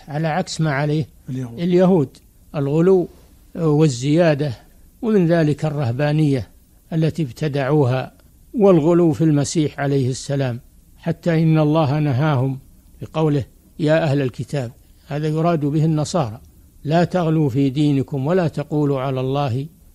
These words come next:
Speaker 1: إلا الحق، إنما المسيح عيسى بن مريم رسول الله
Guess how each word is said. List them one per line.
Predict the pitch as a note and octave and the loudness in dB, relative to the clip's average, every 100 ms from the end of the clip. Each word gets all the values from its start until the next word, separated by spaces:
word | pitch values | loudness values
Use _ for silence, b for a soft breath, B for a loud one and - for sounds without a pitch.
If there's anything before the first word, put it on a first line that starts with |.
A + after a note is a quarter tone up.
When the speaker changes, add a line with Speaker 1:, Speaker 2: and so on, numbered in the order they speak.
| - - | -18 -2
Speaker 1:
إلا | F3 E3 | 2 2
الحق، | C#3+ - C#3 - - - | 2 0 -6 -8 -14 -2
إنما | G#3 E3+ D3+ | 2 4 2
المسيح | D3 C3+ C3 E3 D3+ D#3 | 2 0 -2 -2 -4 -2
عيسى | C3+ D3 C3+ D3 | -2 -2 -2 -4
بن | B2 | -4
مريم | B2+ C3 C#3 E3+ F#3+ G#3 - - | -2 -2 -2 -2 -2 -4 -8 -6
رسول | D#3 - D#3+ C#3 | -4 -2 -2 -2
الله | C3+ C3 C3+ | -2 -2 -4